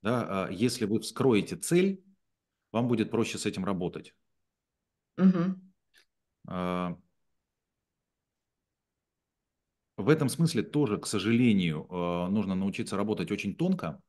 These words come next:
Speaker 1: э, не обвиняя человека, а апеллируя фактами.
Speaker 2: Мгм.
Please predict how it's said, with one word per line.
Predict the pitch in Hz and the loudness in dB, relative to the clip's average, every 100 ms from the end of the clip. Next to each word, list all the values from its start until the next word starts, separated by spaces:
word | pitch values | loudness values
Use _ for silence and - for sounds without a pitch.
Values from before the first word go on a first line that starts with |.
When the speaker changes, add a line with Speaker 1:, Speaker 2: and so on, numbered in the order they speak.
| _ _ _ _ _ _ - - _ | _ _ _ _ _ _ -20 -20 _
Speaker 1:
э, | 90 90 90 92 95 | -4 -2 0 0 0
не | 101 123 131 | 2 2 2
обвиняя | 110 101 113 131 160 127 | 0 2 2 4 4 2
человека, | - 101 90 82 - | -2 -4 -2 -4 -4
а | 82 | -6
апеллируя | 101 110 127 95 | -4 -2 0 -2
фактами. | - 95 - 76 76 - _ _ _ _ _ _ _ - | -2 -4 -2 -8 -10 -14 _ _ _ _ _ _ _ -2
Speaker 2:
Мгм. | 190 185 190 185 | 0 0 -4 -8